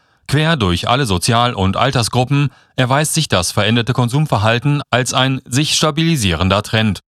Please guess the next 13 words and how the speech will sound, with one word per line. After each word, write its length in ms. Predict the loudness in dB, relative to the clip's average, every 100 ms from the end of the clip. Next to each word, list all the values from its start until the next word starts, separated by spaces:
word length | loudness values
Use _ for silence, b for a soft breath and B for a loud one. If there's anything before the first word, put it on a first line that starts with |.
| _ -4
so 220 | -2 0
der 140 | 0
Zukunftsforscher. 840 | 0 0 -2 -2 -2 0 0 -2 -4 _ _ _ _ _ _ _
Frauen 420 | -2 0 2 2
liegen 300 | 2 2 0
vorn. 420 | 0 0 0 -2 -8 _ _ _ b b b
Es 260 | -2 -2 0
seien 300 | 0 2 2
jedoch 320 | 2 2 0
mehr 240 | 0 0 0
Frauen, 500 | 2 2 2 0 -4
fünfundsechzig 640 | -4 0 2 0 -2 -4 -2
Prozent, 480 | -2 0 0 -2